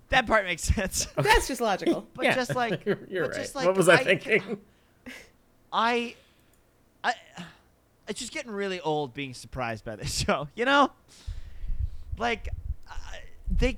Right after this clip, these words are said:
Speaker 1: keep pulling rabbits out of hats, and they ri-, have run out of hats and have just started to pull rabbits out of, like, socks.
Speaker 2: <laughs>
Speaker 1: And it's like, all right, man. Ugh.
Speaker 2: Um,
Speaker 1: All right.
Speaker 2: oh, it's
Speaker 1: Anyway,
Speaker 2: time for
Speaker 1: anyway,
Speaker 2: Veronica
Speaker 1: I will be done now.
Speaker 2: to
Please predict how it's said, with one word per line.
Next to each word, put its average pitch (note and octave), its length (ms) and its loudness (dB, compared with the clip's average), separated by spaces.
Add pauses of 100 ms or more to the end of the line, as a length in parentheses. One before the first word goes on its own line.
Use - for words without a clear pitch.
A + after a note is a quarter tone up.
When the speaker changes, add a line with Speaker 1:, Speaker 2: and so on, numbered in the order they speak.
Speaker 1:
keep D4+ 260 0
pulling G#3+ 280 2
rabbits F#3 360 0
out D3+ 120 -2
of C3 80 -6
hats, E3 560 -2
and F3 100 -4
they E3+ 100 -2
ri-, D#3 240 -2
have E3 200 -6
run G3+ 140 0
out F#3+ 100 0
of D3 140 -6
hats C3 280 -4
and C3 100 -12
have B2 100 -14
just D3+ 180 -10
started D3 300 -6
to - 60 -2
pull D#3+ 180 -2
rabbits C3+ 360 -4
out C3+ 120 -4
of, B2 80 -8
like, B2 180 -8
socks. B2+ 680 -6
Speaker 2:
<laughs> F4 40 2 (2250)
Speaker 1:
And G#3 120 -2
it's A3 160 -6
like, A3+ 200 2 (180)
all G3 160 8
right, D#3 240 2
man. D3+ 360 -2 (540)
Ugh. F3 280 0 (440)
Speaker 2:
Um, G#3 80 -2
Speaker 1:
All G#3+ 220 2
right. G3+ 180 -10
Speaker 2:
oh, E4 80 6
it's F#4 100 4
Speaker 1:
Anyway, A3+ 220 0
Speaker 2:
time F4 140 2
for E4 160 -2
Speaker 1:
anyway, C#4+ 180 -4
Speaker 2:
Veronica B3+ 380 0
Speaker 1:
I - 20 2
will C#3+ 80 0
be D3 100 -6
done G3 200 -8
now. F#3 60 -10
Speaker 2:
to A3 320 0